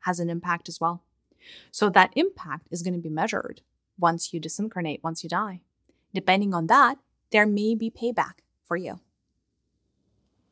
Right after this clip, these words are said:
Would I say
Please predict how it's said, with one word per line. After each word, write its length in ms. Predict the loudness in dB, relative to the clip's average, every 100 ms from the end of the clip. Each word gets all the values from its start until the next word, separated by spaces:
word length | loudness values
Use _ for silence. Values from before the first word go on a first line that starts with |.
| _ _ _ _ _ _ _ _ -20 _ _ _ _ _ _ 2
Would 160 | 8
I 120 | 10 8
say 580 | 4 2 2 0 -4